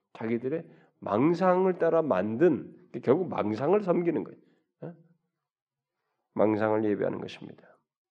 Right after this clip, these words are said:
그런데 여러분 아십니까? 이런 현상이 종교적 세체가 간-, 강한 오늘날의 이 현대 정신, 바로 이 포스트 모더니즘이라고 하는 이 현대 정신에서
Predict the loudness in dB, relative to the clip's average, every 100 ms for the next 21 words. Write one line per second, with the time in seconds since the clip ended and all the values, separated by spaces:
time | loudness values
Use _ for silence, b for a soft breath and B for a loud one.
0 | _ _ _ _ _ _ -2 2 6 8
1 | 8 6 2 -2 -2 -6 -6 -12 b b
2 | b 0 4 4 4 2 2 4 2 4
3 | 0 0 -6 b b b b _ -6 2
4 | 2 4 4 2 0 -2 -2 -2 -10 -6
5 | -2 -2 -2 -4 -4 -6 -12 -12 -8 -2
6 | 2 2 0 -8 -16 -2 2 4 4 2
7 | 0 -2 -2 2 2 0 -6 -14 -10 2
8 | 2 2 B B B -12 -4 0 0 2
9 | 2 4 6 4 6 4 4 2 -4 -12
10 | -12 -12 -12 -4 0 0 -4 b b -14
11 | -6 -2 4 4 4 0 -2 0 0 2
12 | 0 6 6 6